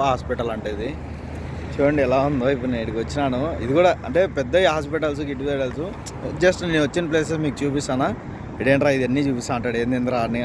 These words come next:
అనుకోవద్దు. ప్లీజ్ లైక్ చేసి, షేర్ చేసి, కామెంట్ చేయండి, సబ్స్క్రైబ్ చేసుకోండి. మీరు లైక్ చేస్తే కనుక ప్రతి ఒక్క వీడియో నేను ఇంకా ముందుకు తీసుకెళ్తా అనమాట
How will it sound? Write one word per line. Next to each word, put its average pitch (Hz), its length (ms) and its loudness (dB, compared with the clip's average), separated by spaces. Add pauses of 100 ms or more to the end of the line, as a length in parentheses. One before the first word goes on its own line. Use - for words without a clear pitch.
అనుకోవద్దు. 120 440 0 (200)
ప్లీజ్ 117 220 -4 (140)
లైక్ 123 220 0
చేసి, 135 320 2
షేర్ 123 240 2
చేసి, 120 160 -2 (100)
కామెంట్ 120 320 0
చేయండి, 117 260 0 (680)
సబ్స్క్రైబ్ 127 460 2
చేసుకోండి. 117 440 0 (680)
మీరు 120 220 2
లైక్ 135 240 2
చేస్తే 147 260 2
కనుక 139 180 2
ప్రతి 127 160 0
ఒక్క 113 100 0 (120)
వీడియో 135 260 4
నేను 127 180 2 (300)
ఇంకా 143 200 6 (720)
ముందుకు 156 360 4
తీసుకెళ్తా 135 460 0
అనమాట 120 280 2